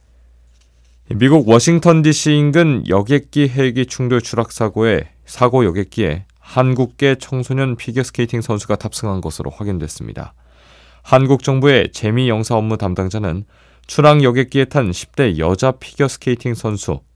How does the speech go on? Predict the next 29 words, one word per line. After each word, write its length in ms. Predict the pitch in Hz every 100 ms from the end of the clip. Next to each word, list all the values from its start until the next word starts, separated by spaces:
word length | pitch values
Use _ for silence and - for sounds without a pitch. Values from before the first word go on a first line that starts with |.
| _
진아한의 800 | - - 104 117 113 117 123 123
소속 320 | 110 120 120
클럽과 540 | - 120 110 - 78 - _ _ _ _
현재 320 | - 139 123
한인사회에 680 | 110 135 139 135 - 131 131
확인한 340 | 127 120 117 104
결과 380 | 92 104 90 - _ _ _
그가 240 | 113 95
한국계인 720 | 78 - 113 113 110 117 110
것으로 320 | 104 98 123 135
파악됐다고 580 | 113 104 - - 76
전했습니다. 680 | 87 80 71 - 64 67 64 _ _ _ _ _ _ _ _ _
진아한이 840 | - 127 143 139 135 143 143 76
미국 360 | 82 120 131 -
피겨 280 | - 131 147
선수권 440 | 147 135 - 135
대회와 360 | 127 127 123 120
연계된 640 | 110 101 110 135 123 80
미국의 360 | 82 107 107 117
전국 400 | - 110 113 -
스케이팅 640 | - - 123 120 139 117
유망주 420 | 87 104 120 120 123
훈련 340 | 123 120 113
캠프를 400 | 120 110 110 110
다녀오다 500 | 104 98 95 87 67
변을 340 | - 92 110 104
당한 240 | 101 120
점으로 300 | 117 101 104
미뤄 320 | 87 101 73